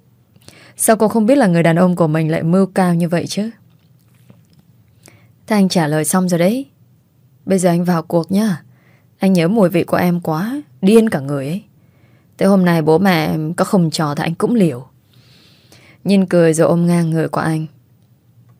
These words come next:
Thế rồi, nhỡ đâu mình xa nhau thì anh làm sao chịu được. Thế có khi nào anh lại tìm ong bướm không đấy? Làm gì có ong bướm nào đâu. Anh bị cô Hoàng Diệp Nhiên nắm giữ hồn vía. Thế còn vía đâu mà đưa cho lũ ong bướm kia?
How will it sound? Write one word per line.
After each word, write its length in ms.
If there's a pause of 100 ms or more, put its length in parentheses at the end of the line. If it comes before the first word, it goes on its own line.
(560)
Thế 140
rồi, 640 (460)
nhỡ 220
đâu 260
mình 200
xa 200
nhau 320
thì 100
anh 120
làm 120
sao 260
chịu 180
được. 260 (640)
Thế 60
có 140
khi 120
nào 200
anh 140
lại 120
tìm 220
ong 220
bướm 180
không 160
đấy? 200 (1300)
Làm 280
gì 120
có 120
ong 220
bướm 220
nào 200
đâu. 280 (680)
Anh 220
bị 100
cô 120
Hoàng 260
Diệp 200
Nhiên 260
nắm 180
giữ 160
hồn 220
vía. 280 (640)
Thế 80
còn 320
vía 200
đâu 160
mà 120
đưa 120
cho 140
lũ 120
ong 260
bướm 200
kia? 280